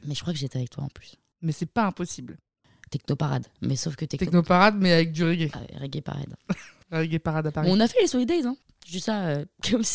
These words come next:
Speaker 1: c'était un concert
Speaker 2: Oui, mais
Speaker 1: de
Speaker 2: c'est
Speaker 1: babos,
Speaker 2: Oui,
Speaker 1: mais
Speaker 2: c'est
Speaker 1: on a fait, euh, on a fait les Solidays.
Speaker 2: C'est vrai qu'on a fait plein de festivals ensemble,
Speaker 1: On a
Speaker 2: Valentine.
Speaker 1: fait beaucoup de festivals ensemble.
Speaker 2: Tellement
Speaker 1: Et d'ailleurs,
Speaker 2: bien.
Speaker 1: je pense que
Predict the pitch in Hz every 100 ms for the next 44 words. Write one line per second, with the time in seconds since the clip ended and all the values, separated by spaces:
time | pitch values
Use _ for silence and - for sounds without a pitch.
0 | 240 - 262 - 214 214 190 175 170 175
1 | 320 - - - _ 208 170 196 180 -
2 | 254 190 151 151 165 - 165 165 226 -
3 | 170 202 214 330 208 170 180 165 262 262
4 | 254 - 262 269 240 - 233 226 214 202
5 | 151 208 208 175 - 156 - 147 170 190
6 | 143 135 _ - 180 190 180 185 185 160
7 | 151 185 - 170 143 131 123